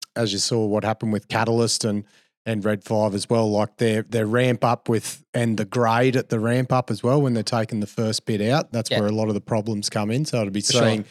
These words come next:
Speaker 1: seeing if they can get that grade through right at the start.
Speaker 2: Yeah, that's
Speaker 1: Plus
Speaker 2: successful
Speaker 1: trying to
Speaker 2: production
Speaker 1: get
Speaker 2: at
Speaker 1: an
Speaker 2: Kiaka.
Speaker 1: eight odd million tonne throughput. So it's just gonna be a big show.
Speaker 2: Agreed, mate. I reckon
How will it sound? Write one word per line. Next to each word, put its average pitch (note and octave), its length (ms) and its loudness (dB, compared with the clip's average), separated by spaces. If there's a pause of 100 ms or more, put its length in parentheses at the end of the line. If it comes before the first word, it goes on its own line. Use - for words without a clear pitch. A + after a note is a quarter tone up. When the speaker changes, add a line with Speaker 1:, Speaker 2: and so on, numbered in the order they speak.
(220)
Speaker 1:
seeing B2+ 320 2
if A2 100 -2
they A2+ 160 0
can A2 140 -6
get A2+ 180 -2
that G#2 240 -4
grade G#2 320 2
through G#2 300 0
right G2+ 260 0
at F2 80 -8
the F#2 80 -10
start. A2+ 420 -2 (140)
Speaker 2:
Yeah, A#2+ 80 0
that's - 180 -2
Speaker 1:
Plus B2+ 180 6
Speaker 2:
successful D3 280 4
Speaker 1:
trying B2 260 4
to A#2 60 2
Speaker 2:
production C3 80 2
Speaker 1:
get A2+ 120 4
Speaker 2:
at A2 120 0
Speaker 1:
an - 20 0
Speaker 2:
Kiaka. A2+ 160 2
Speaker 1:
eight A2 140 0
odd G#2 180 0
million G#2 400 -2
tonne G2 320 -2
throughput. G#2 520 -2 (800)
So G2+ 200 -2
it's F#2 200 -10
just - 140 -6
gonna A#2 120 -2
be G2+ 120 0
a F#2 60 -4
big G2+ 180 -2
show. A2+ 320 0 (240)
Speaker 2:
Agreed, D#3 320 2
mate. C#3 200 2 (220)
I F#3+ 80 4
reckon G3 340 4